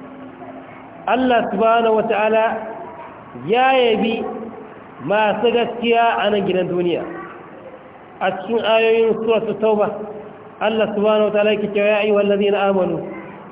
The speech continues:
ya ku wanda ku imani da Allah subhanahu wa ta'ala. Irin wannan yana cikin kiraye-kiraye da Allah subhanahu wa ta'ala yake wa masu imani. Allah ke cewa, "Ya ku wanda ku imani, ittaqullaha, mu ji tsoron Allah,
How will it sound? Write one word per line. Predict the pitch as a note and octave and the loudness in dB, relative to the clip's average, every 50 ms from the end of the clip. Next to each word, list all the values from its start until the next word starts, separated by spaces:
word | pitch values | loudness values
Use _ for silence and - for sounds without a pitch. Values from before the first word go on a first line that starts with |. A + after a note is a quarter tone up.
| - - - - - - - | -20 -20 -20 -20 -18 -10 -6
ya | C#3 F3+ G#3 A3+ A#3 A3+ A3+ A3+ A3 G#3+ A3 A3 | -2 2 4 4 6 6 6 6 4 4 2 2
ku | A3 A3 A3 | 2 4 4
wanda | G#3+ G#3+ G#3+ G#3+ | 4 4 2 2
ku | G3+ G#3+ | 2 2
imani | G#3+ G3+ G#3 G#3 G#3 G#3 G3+ | 2 2 2 2 2 2 2
da | G3 G3+ | 2 2
Allah | G3+ G3+ G3+ G3 G3 G3 | 2 2 2 2 0 0
subhanahu | F#3+ F3 G3 G3 F#3+ F#3 F3 | 0 0 2 2 2 2 0
wa | E3 | 0
ta'ala. | F3+ D#3+ C#3+ C3 - - - - - - - - - - - - - - - - | 0 -2 -2 -2 -6 -8 -10 -12 -14 -14 -16 -16 -16 -16 -18 -18 -20 -12 -4 0
Irin | G#3+ A3+ A3+ A3 G#3 | 2 2 4 4 4
wannan | G#3+ G#3+ A3 A3 A3 A3 G3+ A3 G#3+ - - - - - - | 4 4 2 2 2 0 0 0 -2 -6 -10 -12 -12 -8 -4
yana | D#3 G#3 A3+ A3+ - - | 0 2 2 2 0 0
cikin | A3+ A#3 A3 G#3+ - | -2 -2 -2 -2 0
kiraye-kiraye | G#3+ G#3+ G#3+ G#3 G#3 G#3+ G#3 G#3 G#3+ G#3+ G#3+ G#3 G#3+ G#3+ | 0 2 4 4 4 2 0 2 2 2 4 4 2 2
da | G#3+ G#3 G#3 | 2 0 0
Allah | G#3+ G#3 G#3 G3+ - - | 2 2 2 0 0 0
subhanahu | G3 F#3 G#3 G#3 G#3+ G#3+ G#3+ G#3+ G#3 G#3 | 0 2 4 4 4 4 4 4 2 2
wa | G#3 | 0
ta'ala | G3+ G#3+ G3 G3+ G#3 G#3 G3+ G3 G3+ G3+ - G3+ - - - - F3+ | 0 0 0 2 2 2 2 0 0 -2 -6 -8 -10 -10 -8 -2 0
yake | A3 A3+ A3+ A3+ A3 | 0 0 2 2 2
wa | G#3 G3 G3+ G3 | 4 4 2 0
masu | F#3+ - | 0 -2
imani. | - G#3 G#3 G#3 G#3 G#3 G#3 G#3 G3+ G#3 - - - - - - - - | -4 -2 0 2 2 2 2 2 2 -2 -4 -6 -10 -10 -12 -12 -6 -2
Allah | G#3+ A3+ A3+ A3 | 0 2 2 2
ke | F#3 G3+ G3+ | 0 0 0
cewa, | G#3+ G#3 G#3+ | 2 2 2
"Ya | A3 | 2
ku | G#3 - A3+ | 2 0 0
wanda | A3 G#3+ G3+ | 0 0 0
ku | - A3 | 0 0
imani, | G#3 G#3+ G#3+ A3 G#3+ G#3+ G3 - - - - - - | 0 0 2 2 2 2 0 -2 -6 -8 -10 -6 -2
ittaqullaha, | - G#3 G3+ G3+ G3+ A#3 A3+ A3+ A3 A3 A3 A3+ A3+ G#3 G#3 G#3 | -2 -2 0 0 0 0 0 2 0 0 2 2 2 2 2 2
mu | G#3 | 0
ji | A3+ | 0
tsoron | A3 G#3+ G#3+ G#3 G3+ G#3 G#3 | 0 2 2 2 2 2 2
Allah, | G#3 G#3 G3+ G3 D#3 | 0 0 0 -2 -2